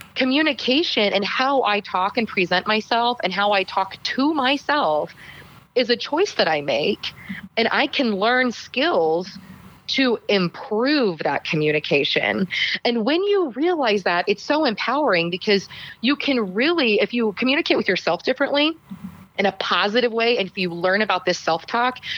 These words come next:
which I can absolutely expand upon, we really raise ourselves to a new level. We're able to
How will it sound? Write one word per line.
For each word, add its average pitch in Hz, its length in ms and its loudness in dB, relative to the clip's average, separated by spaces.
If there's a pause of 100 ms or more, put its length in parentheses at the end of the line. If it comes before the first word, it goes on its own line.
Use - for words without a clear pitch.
which 202 400 2
I 180 120 2
can 170 300 -2 (100)
absolutely 185 680 0
expand 190 400 0
upon, 165 400 0 (500)
we 247 260 0
really 240 460 0
raise 185 420 0
ourselves 214 520 0
to 220 120 0
a 180 60 2
new 170 160 2
level. 147 500 0
We're 185 120 2
able 185 240 0
to 196 120 -2